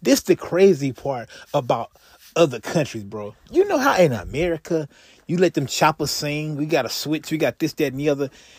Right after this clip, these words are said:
We talk about gun violence over here. In the, in the U K, they talk about knife violence.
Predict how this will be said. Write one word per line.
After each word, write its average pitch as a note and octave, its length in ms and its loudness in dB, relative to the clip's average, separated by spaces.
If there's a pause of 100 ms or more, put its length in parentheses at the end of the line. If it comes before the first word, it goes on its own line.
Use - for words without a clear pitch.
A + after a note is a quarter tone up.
(140)
We D#4+ 120 4
talk A#3 200 4
about C#3+ 300 0
gun G3 240 6
violence D#3 280 4
over C#3+ 200 2
here. C3 320 -2 (360)
In D4+ 200 2
the, C#4+ 180 -10 (320)
in C#4+ 140 0
the C4+ 80 0
U D4+ 180 4
K, F4+ 420 0 (720)
they A#3 160 4
talk G#3 300 0
about C#3 340 0
knife D3+ 380 -2
violence. A#2+ 720 -4